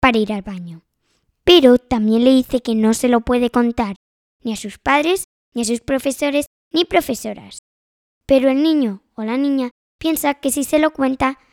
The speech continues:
a lo mejor se enfadan. A. Puf, seguro que se enfadan, mejor no se lo cuentes. B.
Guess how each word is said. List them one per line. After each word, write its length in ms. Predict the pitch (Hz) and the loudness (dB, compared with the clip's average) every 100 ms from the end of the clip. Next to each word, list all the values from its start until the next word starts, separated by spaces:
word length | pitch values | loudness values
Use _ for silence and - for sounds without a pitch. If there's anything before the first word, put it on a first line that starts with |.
| _ _ | _ _
a 80 | 262 | 0
lo 100 | 262 | 0
mejor 260 | 254 302 294 | 0 -2 0
se 100 | 320 | -2
enfadan. 600 | 269 302 339 240 208 - _ _ _ _ _ _ _ _ _ _ _ _ _ _ _ _ _ - | 2 2 4 2 -4 -14 _ _ _ _ _ _ _ _ _ _ _ _ _ _ _ _ _ 4
A. 280 | 254 190 _ _ _ _ _ _ _ _ | 4 2 _ _ _ _ _ _ _ _
Puf, 460 | 349 - - - - _ _ - | 2 2 0 -10 -14 _ _ 0
seguro 380 | - 254 262 | 4 6 4
que 120 | 269 240 | 4 2
se 100 | 240 | 2
enfadan, 520 | 220 240 233 226 220 _ | 0 0 0 0 -4 _
mejor 280 | 240 - 233 | -2 0 2
no 120 | 254 | 2
se 100 | 277 | 2
lo 80 | 240 | 0
cuentes. 640 | - 226 233 202 - - _ _ _ _ _ _ _ _ _ - | 0 -2 0 -6 -8 -14 _ _ _ _ _ _ _ _ _ -2
B. 300 | 226 214 | 0 0